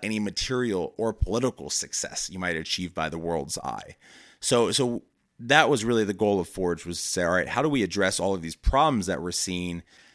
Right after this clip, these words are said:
and create this long-term way to funnel the best and brightest in the conservative movement," or, or I should say young people with conservative convictions,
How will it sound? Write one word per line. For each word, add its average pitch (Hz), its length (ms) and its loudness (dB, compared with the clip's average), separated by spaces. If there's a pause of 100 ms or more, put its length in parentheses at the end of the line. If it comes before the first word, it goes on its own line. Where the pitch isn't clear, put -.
(200)
and 104 440 0
create 117 720 0
this - 220 -2
long-term 107 1000 0
way 95 600 0 (520)
to 98 500 0 (260)
funnel 104 680 0
the 101 80 -4
best 101 340 0
and 92 180 -2
brightest 95 640 0
in 95 140 -4
the 92 80 -6
conservative 87 600 -4
movement," 90 440 0
or, 95 120 0 (100)
or 95 240 -2
I 92 100 -4
should - 180 -6
say 87 100 -2
young 95 220 -2
people 90 220 -8
with 90 140 -6
conservative 85 360 -4
convictions, 87 580 -6